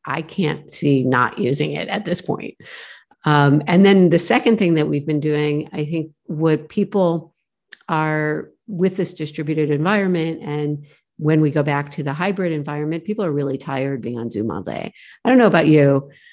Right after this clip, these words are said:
but the more Zoom calls I get, the more tired I am at night. Like, it's not the, it's not the question of how many hours I worked. It's really the number of hours on Zoom.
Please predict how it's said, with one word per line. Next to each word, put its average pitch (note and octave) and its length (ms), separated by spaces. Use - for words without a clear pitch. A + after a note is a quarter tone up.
but D#3+ 400
the G3 140
more A#3 200
Zoom A#3 220
calls F#3 340
I E3+ 220
get, D3+ 560
the E3 80
more F#3 240
tired E3+ 340
I D3 120
am C#3 220
at - 100
night. - 300
Like, F3+ 140
it's F#3 160
not B3+ 220
the, E4+ 360
it's F#3+ 200
not G#3+ 120
the A#3+ 80
question G#3+ 240
of F#3 60
how F#3 80
many E3 180
hours E3 300
I C3+ 60
worked. - 340
It's E3 200
really F3 480
the D#3 320
number D#3 240
of C3+ 100
hours B2+ 300
on B2+ 160
Zoom. F#3+ 420